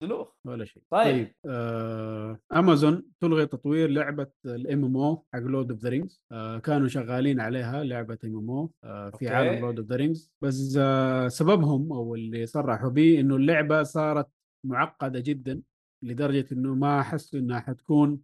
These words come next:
Speaker 2: ممتعة للاعبين، فكنسلوا الموضوع بكبره يعني.
Speaker 1: أوف.
Speaker 2: أنا ما أدري هل الاستحواذ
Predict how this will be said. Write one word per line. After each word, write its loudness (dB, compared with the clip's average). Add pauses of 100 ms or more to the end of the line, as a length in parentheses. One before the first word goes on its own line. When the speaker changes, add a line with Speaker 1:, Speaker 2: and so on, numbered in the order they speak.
Speaker 2:
ممتعة 4
للاعبين، -2 (100)
فكنسلوا -4
الموضوع 0
بكبره -6
يعني. -16 (100)
Speaker 1:
أوف. -8 (140)
Speaker 2:
أنا 6
ما 6
أدري 2 (220)
هل 0 (280)
الاستحواذ 0